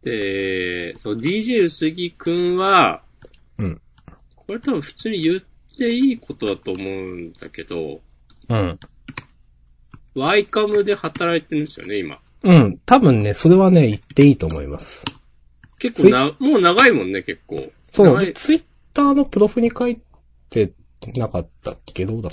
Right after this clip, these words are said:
Speaker 2: たっけ？まあまあ、はい。ですね。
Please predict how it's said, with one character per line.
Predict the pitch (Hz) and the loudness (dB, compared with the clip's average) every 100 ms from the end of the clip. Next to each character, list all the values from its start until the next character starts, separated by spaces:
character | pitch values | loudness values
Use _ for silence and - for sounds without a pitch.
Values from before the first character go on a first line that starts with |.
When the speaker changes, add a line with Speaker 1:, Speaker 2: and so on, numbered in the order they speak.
| - | -14
Speaker 2:
た | - - | -20 -18
っ | - | -20
け？ | - - _ _ _ _ _ _ _ _ _ _ _ _ _ _ _ _ _ _ _ _ _ _ - | -20 -20 _ _ _ _ _ _ _ _ _ _ _ _ _ _ _ _ _ _ _ _ _ _ -2
ま | 147 | 2
あ | |
ま | 131 101 | 2 0
あ、 | - _ - | -6 _ -10
は | - 110 | -4 -2
い。 | 82 _ - _ _ _ _ _ | -4 _ -20 _ _ _ _ _
で | 123 | -6
す | - - - | -6 -10 -8
ね。 | 107 127 | -6 -6